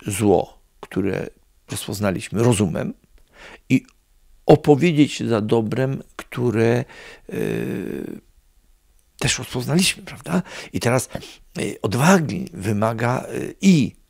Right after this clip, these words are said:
decyzja, co jest dobre w świecie pomieszanych wartości, i odwagi wymaga pójście za dobrem. To wymaga wolności. Człowiek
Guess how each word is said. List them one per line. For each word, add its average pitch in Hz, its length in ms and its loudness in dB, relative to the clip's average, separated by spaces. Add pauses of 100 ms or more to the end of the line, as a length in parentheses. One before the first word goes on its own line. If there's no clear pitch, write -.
decyzja, 120 600 2
co - 140 -4
jest 98 180 -2
dobre - 420 -4 (500)
w - 40 -16
świecie - 260 -8
pomieszanych - 500 -10
wartości, - 600 -10 (420)
i 147 120 10
odwagi 113 680 6
wymaga 127 600 -2 (840)
pójście 254 480 10
za 95 100 0
dobrem. 82 280 -2 (220)
To 117 340 -4
wymaga 123 340 0
wolności. 147 640 -4
Człowiek - 360 -6